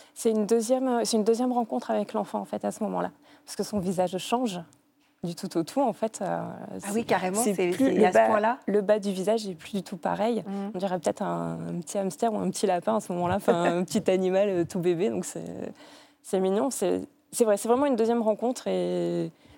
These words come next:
Speaker 1: c'est un, c'est un chouette moment, en fait. On vit presque de naissance.
Speaker 2: Mhm. Et alors, vous, en préparant cette émission, vous nous avez dit, même ses bisous ont changé après les opérations.
Speaker 1: Oui, parce que, euh, quand ils opèrent la lèvre, du coup, ils tirent un petit peu sur, euh, sur les tissus.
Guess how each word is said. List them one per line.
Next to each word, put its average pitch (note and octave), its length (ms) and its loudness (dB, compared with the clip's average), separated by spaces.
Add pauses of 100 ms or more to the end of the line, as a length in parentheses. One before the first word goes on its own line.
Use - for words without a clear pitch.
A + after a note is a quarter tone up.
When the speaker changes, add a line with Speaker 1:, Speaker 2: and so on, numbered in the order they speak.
(140)
Speaker 1:
c'est - 140 2
un, F3+ 140 6
c'est - 160 -2
un F3+ 80 4
chouette G#3+ 300 -2
moment, G#3 260 0
en G#3 40 0
fait. - 160 -8
On G#3 100 -2
vit G3 180 0
presque C4 300 0
de F#3 120 0
naissance. F#3 580 -4 (140)
Speaker 2:
Mhm. G#3+ 300 -4 (640)
Et A3 180 4
alors, G3 160 4
vous, G#3+ 100 -8
en A3 100 2
préparant A3+ 300 -2
cette - 200 -6
émission, G3+ 260 -6
vous G#3+ 80 -6
nous F#3+ 140 -6
avez F#3+ 180 -2
dit, G3+ 140 -8
même A#3 180 -2
ses B3 160 -8
bisous A3+ 360 -4
ont B3 120 -4
changé A3 340 -6
après G3 220 -6
les F#3+ 120 -6
opérations. G3 440 -10
Speaker 1:
Oui, C#4+ 500 4
parce G#3+ 300 0
que, A3+ 100 -2
euh, G#3 800 2
quand - 280 -4
ils G#3 120 -2
opèrent B3 280 2
la A3+ 140 6
lèvre, A3 400 0
du F#3 160 -10
coup, - 160 -8
ils A3 80 -2
tirent G#3+ 260 0
un G3+ 100 2
petit - 180 -10
peu A#3 160 0
sur, G3+ 260 -6
euh, F3+ 100 -4
sur G3+ 200 -6
les G3 120 -2
tissus. - 460 -10